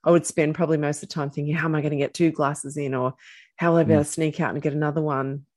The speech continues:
Speaker 1: when this sh-," you know, like, all those things that would take up my, my brain space. Suddenly it's not there anymore in four years down the track. So I feel like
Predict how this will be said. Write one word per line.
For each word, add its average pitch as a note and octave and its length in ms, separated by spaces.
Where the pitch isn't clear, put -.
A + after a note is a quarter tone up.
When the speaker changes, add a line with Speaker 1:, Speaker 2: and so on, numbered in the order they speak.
Speaker 1:
when D#3+ 200
this D3+ 160
sh-," - 140
you F#3 100
know, E3+ 180
like, E3+ 240
all G3+ 160
those F#3+ 280
things D#3+ 340
that - 60
would D#3 120
take D3 260
up D#3+ 120
my, D#3 260
my D#3 180
brain D3+ 380
space. - 520
Suddenly F3+ 440
it's - 220
not C#3 180
there E3 220
anymore F3 400
in D3+ 60
four D#3+ 220
years D#3 160
down D#3 200
the D#3+ 40
track. G3 300
So G3 160
I F#3+ 80
feel F#3+ 340
like F3 220